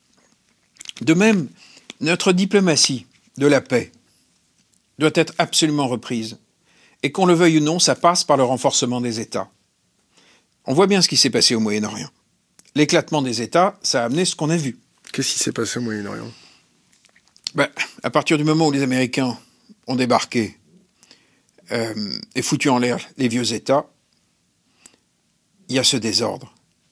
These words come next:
Speaker 2: Est-ce que vous
Speaker 1: Absolument
Speaker 2: co-,
Speaker 1: fou, et, et, je
Speaker 2: est-ce
Speaker 1: dirais,
Speaker 2: que vous
Speaker 1: et qui
Speaker 2: connaissez
Speaker 1: provoque une guerre, une guerre terrifiante, quoi.
Speaker 2: Ordo ab chaos.
Speaker 1: Non.
Speaker 2: Le, l'ordre par le désordre. L'ordre par le chaos. Qu'est-ce que, est-ce que vous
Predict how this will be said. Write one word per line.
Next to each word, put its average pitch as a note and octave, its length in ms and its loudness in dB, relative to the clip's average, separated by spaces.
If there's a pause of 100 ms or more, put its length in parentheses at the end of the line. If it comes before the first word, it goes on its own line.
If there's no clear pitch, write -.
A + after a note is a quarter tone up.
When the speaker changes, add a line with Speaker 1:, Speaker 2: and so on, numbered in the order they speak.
(440)
Speaker 2:
Est-ce - 120 -4
que - 60 -8
vous C3+ 80 2
Speaker 1:
Absolument C3+ 400 2
Speaker 2:
co-, B2 40 -2
Speaker 1:
fou, D3+ 360 -4
et, B2+ 140 -4
et, A2+ 360 -10
je - 20 -10
Speaker 2:
est-ce A#2 100 -6
Speaker 1:
dirais, B2+ 120 2
Speaker 2:
que A2 60 -2
vous D3 60 6
Speaker 1:
et C3+ 40 2
qui - 40 0
Speaker 2:
connaissez D3+ 320 4
Speaker 1:
provoque D3+ 280 4
une B2+ 140 2
guerre, C#3+ 200 0
une C3 160 -2
guerre B2+ 180 -2
terrifiante, C3+ 500 -6
quoi. D#3 100 4
Speaker 2:
Ordo D3+ 260 8
ab C#3 160 2
chaos. - 440 0 (500)
Speaker 1:
Non. B2+ 220 -4 (840)
Speaker 2:
Le, A2 800 -2
l'ordre A#2 560 0
par B2 140 -2
le A#2+ 80 -2
désordre. A2 480 -6 (1300)
L'ordre C3+ 260 2
par B2+ 180 0
le A#2+ 100 0
chaos. A2 380 -4 (1700)
Qu'est-ce B2+ 200 -4
que, A#2 420 -4
est-ce C3 140 -6
que - 80 -2
vous B2+ 200 -2